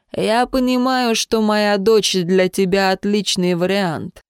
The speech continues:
Ты мог бы решить все свои проблемы с её помощью. Ты же понимаешь, о чём я говорю?» «Не очень». Мэр снисходительно улыбнулся. «Всё ты понимаешь, дружок.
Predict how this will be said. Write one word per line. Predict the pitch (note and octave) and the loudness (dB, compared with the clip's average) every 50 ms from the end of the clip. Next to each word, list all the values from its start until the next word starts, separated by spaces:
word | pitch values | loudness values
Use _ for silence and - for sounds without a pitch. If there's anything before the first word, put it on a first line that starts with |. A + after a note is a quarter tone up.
| _ _ _ _ _ _ _ _ _ | _ _ _ _ _ _ _ _ _
Ты | - - F3 F3+ F#3 | -4 -2 0 2 2
мог | F#3+ G3 G3+ G3+ F#3+ F#3 | 2 2 2 2 2 2
бы | F3 G3 F#3+ | 2 2 2
решить | F#3 F#3+ G3 F#3+ - - G#3+ G#3 F#3+ | 4 2 2 2 2 0 0 0 -2
все | - - - - G3+ G3 | -4 -4 -2 0 0 0
свои | F#3+ - - F#3 F#3 F#3 G3 F#3+ | 0 0 0 0 2 2 2 2
проблемы | F#3+ - F#3 F#3 F#3 F#3 A3+ B3 B3+ G#3+ F3 D#3+ D3+ D3 | 2 2 0 0 0 2 2 2 2 2 0 -2 -2 -2
с | - - | -4 -2
её | D#3+ D#3+ D#3+ D#3+ D3 D3+ D#3 D3 | 0 0 0 2 2 2 0 0
помощью. | - - F#3 E3+ D3+ C3 A#2 - - - - - B2+ - F#3 - _ _ _ _ _ _ _ _ _ _ - | 0 -2 -2 -2 -2 -4 -6 -6 -6 -6 -6 -6 -8 -10 -10 -16 _ _ _ _ _ _ _ _ _ _ -6
Ты | - E3+ E3 | -4 -2 -2
же | D#3+ E3 D#3+ D#3+ | 0 0 0 0
понимаешь, | - E3+ F3 F3+ F#3+ G3+ A3+ C#4+ E4+ E4+ A#3+ G3+ F#3+ - - | 0 0 0 2 2 2 0 0 0 0 0 0 -2 0 0
о | E3+ E3+ | -2 -2
чём | D#3 - - - F#3 D#3+ C#3+ C#3+ | -2 -2 -2 0 0 -2 -2 -2
я | C#3 C3+ C3+ | -2 -2 -2
говорю?» | C#3 C#3 D3 D3 D3 D3+ C#3+ D3 B2 - - _ _ _ _ _ _ _ _ _ _ _ _ _ _ _ _ - | 0 0 0 0 0 -2 -2 -4 -6 -6 -8 _ _ _ _ _ _ _ _ _ _ _ _ _ _ _ _ -4
«Не | E3 F3 F#3 F#3 F#3+ G3 | -2 0 2 2 2 2
очень». | G3+ G#3 G#3 F#3 D3+ D3 - - - - - - F3+ _ _ _ _ _ _ _ _ _ _ _ _ _ _ _ _ _ | 2 2 2 2 0 -2 -4 -8 -8 -8 -12 -16 -18 _ _ _ _ _ _ _ _ _ _ _ _ _ _ _ _ _
Мэр | - F#3 F3+ F3+ E3+ F3 | -2 0 2 2 2 0
снисходительно | F3 - F3+ F3 F3 E3 - - F3+ F3+ E3 F3+ F3+ F#3+ F3+ F3+ F3+ F3+ F3+ | 0 0 0 0 -2 -2 0 0 0 0 0 -2 0 0 0 2 2 2 2
улыбнулся. | F3+ F#3 G3 G#3+ G#3+ G#3 G#3 G3 E3 C#3 C3+ - - - - F#3+ _ _ _ _ _ _ _ _ _ _ | 2 2 2 2 2 2 0 0 0 -2 -4 -6 -6 -8 -10 -14 _ _ _ _ _ _ _ _ _ _
«Всё | _ - - - - C4+ C4+ | _ -8 -4 -2 0 0 0
ты | C4 - B3+ A#3+ | 2 0 -2 0
понимаешь, | G#3+ - G#3+ G3 F#3 F#3+ F#3 F3+ E3+ E3 D3 C3+ C#3+ D3 - - | 0 2 2 2 2 2 2 2 0 0 -2 -2 -4 -6 -6 -4
дружок. | F3 D#3+ D#3 D3+ D3 D#3+ C3+ - - - - | -2 -2 -2 -2 -4 -6 -8 -8 -10 -12 -18